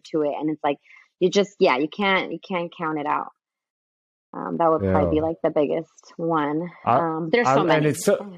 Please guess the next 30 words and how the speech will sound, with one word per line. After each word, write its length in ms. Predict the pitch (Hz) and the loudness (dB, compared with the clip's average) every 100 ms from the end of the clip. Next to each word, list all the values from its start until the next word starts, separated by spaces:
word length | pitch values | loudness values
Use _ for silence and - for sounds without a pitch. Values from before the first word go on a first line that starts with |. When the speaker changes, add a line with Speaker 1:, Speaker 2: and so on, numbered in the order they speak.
| 160 _ | -20 _
Speaker 2:
it's 240 | 175 160 - | 0 2 4
so 160 | 233 | 2
consistent 640 | 233 220 - 190 196 180 127 | 4 0 2 2 2 2 2
with 140 | 123 | 2
every 280 | 131 143 160 | 2 2 0
story 420 | - 147 135 139 | 2 2 4 4
that 200 | 127 - | 2 0
you've 140 | 123 - | -4 -4
shared 300 | 120 135 135 | -2 0 -2
today. 260 | 98 92 | -4 -2
Like, 260 | 90 92 92 | -2 -4 -2
don't 220 | 113 113 | -2 -2
count 200 | - 113 | -2 -2
anyone 320 | 107 107 104 | 0 -2 -2
out 180 | 104 101 | -2 -2
in 80 | 95 | -4
the 100 | 92 | -4
ring. 400 | 92 113 107 95 - - - - | -2 -2 -2 -4 -10 -20 -20 -10
But 240 | 104 120 | -2 0
then 160 | 123 117 | 0 0
you 120 | 113 | -2
talked 320 | - 113 - | 0 0 0
about, 260 | 95 101 101 | -2 0 0
like, 220 | 101 98 104 | -2 -4 -6
you 360 | 104 107 104 | -6 -4 -4
and 100 | 101 | -4
your 140 | 98 98 | -6 -4
nineteen-year-old 760 | 98 98 - 101 92 90 82 | -4 -6 -8 -8 -4 -4 -6
self 440 | - 101 104 92 | -2 0 0 0
and 120 | 87 | -8